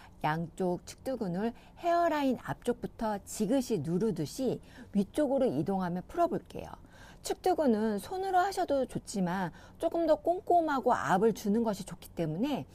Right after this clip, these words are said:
이렇게 저처럼 도구를 사용하시는 게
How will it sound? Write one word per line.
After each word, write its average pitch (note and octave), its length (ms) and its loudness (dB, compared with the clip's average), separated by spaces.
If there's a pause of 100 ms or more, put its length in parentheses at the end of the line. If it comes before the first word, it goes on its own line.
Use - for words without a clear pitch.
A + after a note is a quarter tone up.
(260)
이렇게 A3 280 0
저처럼 F#3+ 440 -2
도구를 C4+ 520 -2
사용하시는 C4 600 -4
게 G#3+ 160 -2